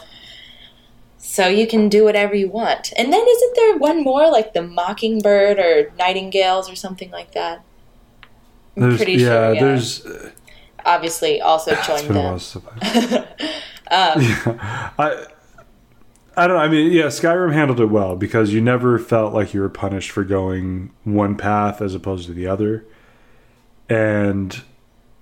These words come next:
Speaker 2: uh, the same thing, Rockstar generally does really well with that. Like Red Dead Redemption, which I, I kinda mentioned, felt the same way. Like, as John Marston, I never felt like,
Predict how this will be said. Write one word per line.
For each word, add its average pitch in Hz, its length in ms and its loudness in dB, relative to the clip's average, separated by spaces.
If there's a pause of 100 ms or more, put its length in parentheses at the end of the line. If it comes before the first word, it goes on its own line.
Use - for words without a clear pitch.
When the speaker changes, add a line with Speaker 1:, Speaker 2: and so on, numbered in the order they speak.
(580)
Speaker 2:
uh, 131 60 -12 (160)
the 151 320 -2
same 147 200 2
thing, 151 140 2
Rockstar 160 480 2
generally 127 340 2
does 113 220 2
really 120 160 2
well 143 100 2
with 131 100 0
that. 98 100 0
Like 107 180 0
Red 113 220 2
Dead 107 120 2
Redemption, 101 440 -2
which 98 140 -4
I, 101 100 -2 (120)
I 110 100 -6
kinda 110 260 -2
mentioned, 101 480 -6
felt 117 200 0
the 110 80 -6
same 127 260 0
way. 143 200 -4
Like, 104 300 -4 (640)
as 120 300 0
John 123 320 2
Marston, 117 480 0
I 104 80 -2
never 110 560 2
felt 127 440 -2
like, 95 640 -4